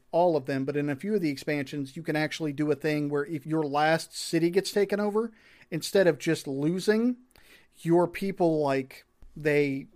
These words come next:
become nomads and they just kinda take off. And if, the next time you capture a city, that be-, that becomes your capital.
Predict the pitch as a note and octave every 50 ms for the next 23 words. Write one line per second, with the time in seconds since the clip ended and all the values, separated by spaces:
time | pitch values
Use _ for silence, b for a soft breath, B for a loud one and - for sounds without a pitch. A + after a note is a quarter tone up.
0 | _ _ E3+ D#3 D#3 - F3 E3 D#3 D3+ D3+ D#3 E3 F3+ D#3+ C#3+ C3+ C3 C3 C3+
1 | C3 - - - - D#3+ D3+ D3 C#3+ C#3 - C#3+ - - E3 D3+ C#3+ C3+ - E3+
2 | D#3 D3 D#3 D#3+ E3+ E3 D3+ C3 C#3 C#3+ C#3+ C#3+ C3 - - G3 D#3+ D3 D#3 D#3+
3 | D#3+ D3+ - - E3 D#3+ D3+ D3 C#3+ - E3 D#3+ D3+ - - D#3+ D3 C#3+ - -
4 | F#3+ F3+ E3+ D3+ D3 D#3 D#3 - D#3 b b b b b b - D#3+ D#3 D#3 -
5 | E3 D#3 C#3 - C#3 - - E3 D#3 C#3+ - - C3+ -